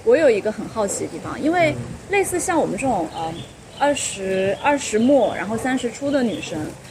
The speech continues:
Speaker 1: 然后很多像我们这个年纪的女生都已经会想要进入家庭或者有一段稳定的关系。那么对于，因为男生会稍微有点不一样，我猜，因为男生会，可能他会考虑进入家庭会稍微晚一点。那你遇到的欧美的女生，她们没有这种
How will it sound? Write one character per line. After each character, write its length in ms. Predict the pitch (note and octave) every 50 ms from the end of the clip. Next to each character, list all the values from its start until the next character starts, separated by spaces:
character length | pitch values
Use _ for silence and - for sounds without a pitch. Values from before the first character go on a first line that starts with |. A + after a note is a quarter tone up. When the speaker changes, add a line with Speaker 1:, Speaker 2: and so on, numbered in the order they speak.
| - - - -
Speaker 1:
然 100 | F#3+ G3+
后 200 | - C#4+ C4+ C4+
很 200 | - B3 F#3+ F#3+
多 160 | A#3 C4+ D4+ D#4+
像 180 | - F4+ E4
我 80 | D4 A3
们 140 | E3 E3+ -
这 100 | C#4 C#4
个 80 | C4+
年 180 | B3 G3+ E3 F#3
纪 140 | G3 C4 B3+
的 60 | A#3+
女 180 | A3+ F#3 D3+
生 220 | - - F#3+ F#3+ G#3
都 140 | B3 C4 C4
已 120 | G#3 D3+
经 340 | - F3+ F3+ F3+ F#3 F#3+ G3 - - - - - - - -
会 120 | C4+ B3+
想 180 | B3 - D3+ D#3
要 60 | F#3
进 180 | F#3 - C4+ C4
入 100 | A#3+ A3
家 240 | A3 A#3+ A3 A3+
庭 180 | B3 A#3+ F#3+ F#3
或 120 | G3 A3+ G#3+
者 120 | G#3 G3
有 180 | F#3 F3 D3 D3+
一 60 | E3+
段 260 | - - B3 A#3 A3+ G#3+
稳 180 | F#3 - - -
定 160 | B3 B3+ A3+
的 80 | F3
关 280 | D3+ - D3+ D3 D3 E3
系。 200 | - - - - - - - - - -
那 80 | - C#4
么 120 | C#4 C#4
对 280 | C#4 C#4+ D#4 D4+ C#4 A#3+
于， 320 | A3 G#3+ G#3 G#3+ A3 A3 -
因 100 | B3 E4
为 140 | F#4 F4+ C4
男 240 | A3 G#3+ F3+ G3+
生 120 | A#3 D#4+ E4+
会 100 | F#4+ F4
稍 160 | - F4 E4
微 80 | E4 D#4
有 80 | D#4
点 120 | D#4+ D4 C4
不 100 | - D4+
一 60 | D#4
样， 160 | F4 F4 D#4+
我 120 | C4+ A3+
猜， 260 | G3+ - B3+ A#3+ A#3+ A#3+
因 100 | B3+ C#4
为 120 | C#4+ C#4
男 240 | B3+ G#3+ F#3 F#3+ G#3
生 240 | - B3 A#3+ B3+ B3
会， 340 | C4 C#4 C4 A#3+ A3+ A3 - - - - - -
可 60 | - G3
能 100 | G3+ A3+
他 100 | B3 B3+
会 180 | C4 C4 C4+ C4
考 220 | - - F#3+ F3+
虑 120 | G3+ A#3
进 180 | A3+ - C4+ C4
入 80 | B3 A3+
家 220 | A3 A#3 G#3+ A3+
庭 180 | A3+ G#3 F#3+ G#3
会 100 | A3 G#3 A#3+ A#3
稍 160 | - C4+ C4
微 100 | C4+ C#4+
晚 220 | C#4+ C4 G#3 - -
一 60 | -
点。 80 | F3 - - - A3 A3 -
那 220 | A#3+ C4 C4 B3+ A3 E4+ - -
你 180 | A3+ G#3 G3
遇 140 | A3 C#4+ D4+
到 180 | D4 D4 C#4 B3
的 180 | B3 A3+ G#3+ -
欧 180 | - A#3+ C#4
美 160 | C#4+ C4+ G#3+
的 100 | F3+ G3
女 160 | G#3 G#3 F3 -
生， 240 | - F3+ F3+ F3+
她 100 | F#3+ A3+
们 100 | A3+ A#3 G#3+
没 100 | F#3 F#3
有 160 | A3 A#3+ G3
这 140 | - A3+ G#3
种 180 | G#3 E3+ D3+